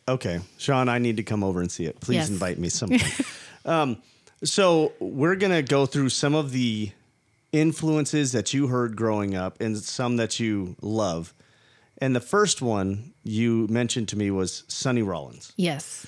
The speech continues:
Speaker 1: Which if you don't, well,
Speaker 2: We have an
Speaker 1: I
Speaker 2: autographed Sonny Rollins poster in my house.
Speaker 1: That's awesome.
Speaker 2: Yeah.
Speaker 1: And if you,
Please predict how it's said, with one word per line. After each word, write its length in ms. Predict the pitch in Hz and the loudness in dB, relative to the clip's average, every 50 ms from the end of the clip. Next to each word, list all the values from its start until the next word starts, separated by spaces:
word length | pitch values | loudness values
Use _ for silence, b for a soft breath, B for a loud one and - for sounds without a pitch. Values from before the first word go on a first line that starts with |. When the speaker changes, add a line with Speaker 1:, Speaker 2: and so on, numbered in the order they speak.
| B B B | B B B
Speaker 1:
Which 240 | - 147 151 - - | 0 0 2 2 0
if 120 | 151 - | 0 2
you 100 | 147 143 | 0 2
don't, 280 | 135 139 139 135 - - - - _ _ _ | 2 2 2 2 -2 -4 -12 -20 _ _ _
well, 380 | 117 110 107 104 98 95 - - b b b b b b b _ _ _ _ _ _ - | -4 -4 -2 -4 -4 -6 -8 -12 b b b b b b b _ _ _ _ _ _ 2
Speaker 2:
We 140 | 226 320 | 4 6
have 140 | 339 330 311 - | 6 6 6 4
an 60 | - - - - | 2 2 0 0
Speaker 1:
I 140 | - 233 | 2 4
Speaker 2:
autographed 480 | 269 240 226 233 240 233 233 226 - - | 4 4 4 6 6 6 6 4 2 -4
Sonny 260 | - - 240 233 233 | 0 2 4 4 6
Rollins 260 | 226 226 214 208 196 | 6 6 4 4 2
poster 360 | - - 220 233 254 - - 180 | 2 4 4 4 4 2 0 0
in 80 | 175 | 0
my 100 | 160 151 | 0 0
house. 320 | 180 185 151 147 165 - - - | 0 0 0 0 -2 -4 -4 0
Speaker 1:
That's 220 | 160 170 165 - - | 0 0 2 2 0
awesome. 400 | 156 165 165 147 - - - - | 0 0 0 0 0 -2 0 0
Speaker 2:
Yeah. 200 | 175 175 175 - | 0 0 0 4
Speaker 1:
And 160 | - 175 175 175 | 4 4 4 6
if 200 | - 196 180 - | 4 4 4 4
you, 180 | 190 196 175 165 | 2 0 0 0